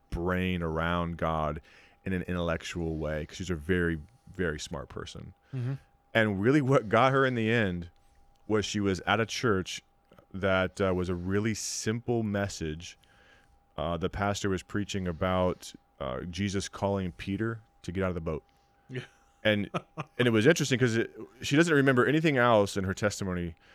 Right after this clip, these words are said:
Speaker 1: She doesn't remember anything else about the sermon. She just remembers the preacher saying that Jesus said, "Peter, get out of the boat."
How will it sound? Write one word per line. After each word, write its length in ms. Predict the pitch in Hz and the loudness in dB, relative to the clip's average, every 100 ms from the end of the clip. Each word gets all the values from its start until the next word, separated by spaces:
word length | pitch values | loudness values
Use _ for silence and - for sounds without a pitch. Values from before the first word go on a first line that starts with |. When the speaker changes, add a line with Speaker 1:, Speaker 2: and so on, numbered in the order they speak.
| - - _ _ - | -20 -20 _ _ -10
Speaker 1:
She 140 | - | 0
doesn't 160 | 120 135 | 2 4
remember 220 | 117 104 113 | 2 2 2
anything 300 | 143 151 123 | 0 2 4
else 200 | 110 110 | 4 4
about 200 | 104 87 | 2 2
the 80 | |
sermon. 480 | 82 107 101 69 85 - _ _ _ _ _ _ | -4 -2 -2 -2 -10 -16 _ _ _ _ _ _
She 160 | - 110 | -6 2
just 220 | 120 151 | 4 6
remembers 760 | 120 104 127 95 82 85 - - _ | 4 2 2 2 0 -2 -6 -14 _
the 100 | - | -6
preacher 360 | 90 135 139 110 | 0 0 2 0
saying 640 | - 117 104 95 87 85 - _ - | -2 0 2 0 -2 -6 -12 _ -8
that 80 | 87 | 0
Jesus 340 | 110 107 101 | 0 2 0
said, 340 | - 101 90 | 4 4 4
"Peter, 300 | - 110 101 | 0 2 2
get 240 | 82 82 104 | 0 2 2
out 120 | 92 | 2
of 60 | 85 | 0
the 60 | |
boat." 260 | 82 78 | -4 -4